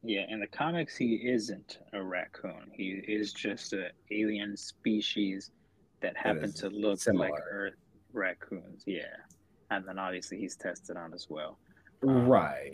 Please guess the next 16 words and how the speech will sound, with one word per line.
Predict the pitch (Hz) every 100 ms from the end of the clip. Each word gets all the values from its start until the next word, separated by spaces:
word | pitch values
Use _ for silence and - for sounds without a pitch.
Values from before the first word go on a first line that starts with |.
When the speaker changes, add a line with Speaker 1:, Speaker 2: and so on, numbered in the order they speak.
| 82
Speaker 2:
yeah, | 113 95 76 69 73
to | 101
give | 98 85
Speaker 1:
but | 82
Speaker 2:
it, |
like, | 85 82
higher | - 87 80
functionality | - 85 - 78 78 80 76
and | 78 80
whatnot. | 78 - 78 - 101
Speaker 1:
Yeah, | 98 80 78
in | 113 113
this | 107 104 -
film, | - 107 101 101 -
yeah, | 107 90 -
um, | 92 -